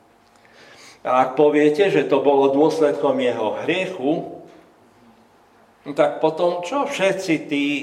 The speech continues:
ľudia, ktorí sa zo svojich chorôb nevyliečia? No a čo tí zloduchovia, ktorí ani len neochorejú?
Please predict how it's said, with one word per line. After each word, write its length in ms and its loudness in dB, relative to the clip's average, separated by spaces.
ľudia, 480 2
ktorí 400 2
sa 160 2
zo 160 4
svojich 400 2
chorôb 400 4
nevyliečia? 720 -8
No 160 2
a 320 0
čo 240 0
tí 160 0
zloduchovia, 1300 0
ktorí 320 2
ani 240 -2
len 240 -4
neochorejú? 720 -4